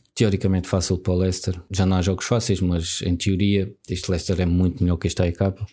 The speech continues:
Portanto, o Braga terá, terá que, que esperar, terá que vencer o seu jogo e esperar que, que o Leicester não,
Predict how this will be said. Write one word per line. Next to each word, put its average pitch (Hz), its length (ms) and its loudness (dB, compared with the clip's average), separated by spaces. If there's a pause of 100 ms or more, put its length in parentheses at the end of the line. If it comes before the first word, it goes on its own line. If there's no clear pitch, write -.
(640)
Portanto, 95 720 -2 (220)
o 98 100 -4
Braga 98 300 2
terá, 92 460 0 (240)
terá 95 180 0
que, 92 760 -2 (540)
que - 60 -14
esperar, 90 440 -2 (160)
terá 101 160 0
que 95 60 -4
vencer 101 240 0
o 98 60 -2
seu 104 180 0
jogo 120 200 0
e 117 40 2
esperar 92 400 0
que, 90 320 -2
que - 220 -6
o - 20 2
Leicester 87 400 0
não, 85 240 0